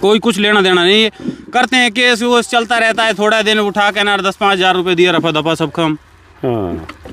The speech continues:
Speaker 1: ठीक है, तो बीजेपी में तो भाई तिजारा में तो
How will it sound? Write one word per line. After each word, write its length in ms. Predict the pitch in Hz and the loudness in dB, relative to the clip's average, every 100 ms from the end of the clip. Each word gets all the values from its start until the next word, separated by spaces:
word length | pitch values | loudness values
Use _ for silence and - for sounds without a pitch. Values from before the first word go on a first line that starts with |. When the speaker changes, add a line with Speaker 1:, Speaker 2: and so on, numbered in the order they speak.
| - | 0
Speaker 1:
ठीक 160 | 170 139 | 0 0
है, 120 | 120 | -4
तो 180 | - 151 | -2 0
बीजेपी 420 | 156 170 165 185 | 2 2 2 2
में 180 | 175 165 | 2 2
तो 80 | |
भाई 140 | 143 165 | 0 -2
तिजारा 540 | - 170 170 190 196 | 0 0 2 2 2
में 160 | 190 165 | 2 0
तो 240 | 180 185 | -2 -4